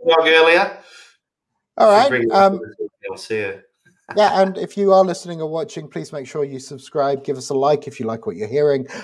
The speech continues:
Speaker 2: Put a comment in to let us know what topics you want us to cover. But at the moment, we're gonna stick on this making your practice more productive thing, I think.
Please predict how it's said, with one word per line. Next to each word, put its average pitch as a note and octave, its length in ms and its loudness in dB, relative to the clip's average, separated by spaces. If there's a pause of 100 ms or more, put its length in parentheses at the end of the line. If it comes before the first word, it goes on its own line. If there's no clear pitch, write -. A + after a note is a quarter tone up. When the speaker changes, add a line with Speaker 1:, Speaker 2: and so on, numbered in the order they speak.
(120)
Speaker 2:
Put F3 120 2
a - 40 0
comment A#3 500 2
in D3+ 180 0 (220)
to F3 100 2
let F3 160 4
us D3 120 -4
know D#3 140 2
what D3 220 0
topics C#3+ 340 -4
you C3+ 100 -6
want B2 180 -4
us - 180 -10
to B2+ 80 -12
cover. A2 260 -6
But G#2 160 -10
at A2 80 -8
the F#2+ 60 -16
moment, C3+ 340 -6
we're A#2 120 -10
gonna A#2 180 -8
stick - 340 -6
on A#2 80 -6
this A2+ 220 -8 (240)
making C#3 240 2
your A#2+ 80 2
practice B2 420 0
more A#2 160 2
productive A#2 480 -4
thing, - 220 -8
I F#3 80 -10
think. - 260 -8